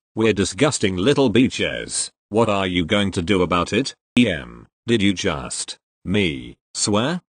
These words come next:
Yes, I did. E M and E K proceeded to cut in front of us. F two, hey, me, let them.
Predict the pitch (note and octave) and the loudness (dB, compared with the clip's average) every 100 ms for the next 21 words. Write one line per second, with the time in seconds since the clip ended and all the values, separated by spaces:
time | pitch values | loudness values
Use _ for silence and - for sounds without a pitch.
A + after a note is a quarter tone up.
0 | _ A#2+ C#3 C#2+ - - - _ - B2 | _ 0 0 0 -6 -8 -10 _ -2 0
1 | C3+ D2+ B1+ - _ _ - F#3 E3+ D3 | 0 -2 -6 -12 _ _ 0 2 4 2
2 | A#2+ B2+ A#2 - A2 G#2 E3+ - C#3 A2+ | 2 2 2 0 0 2 0 2 2 2
3 | A2 A#2 - D#3 E2+ C#2 - B2 G#2+ A#2 | 2 -2 0 -2 -2 -6 -2 0 4 2
4 | F2+ D#2 B1 - - - _ - F3 - | 2 -2 -2 -8 -10 -12 _ -6 -6 -2
5 | G#2 C#2+ B1 B1 - _ - G2+ D#2 C2 | 0 0 -6 -12 -16 _ -6 -4 -4 -6
6 | A#1 - _ - F2 G2+ D#2 B1 A#1 _ | -10 -16 _ -6 0 0 0 -6 -14 _
7 | - G#2+ E2+ F#2 E2 B1+ A#1+ | -4 -2 0 -2 -2 -8 -14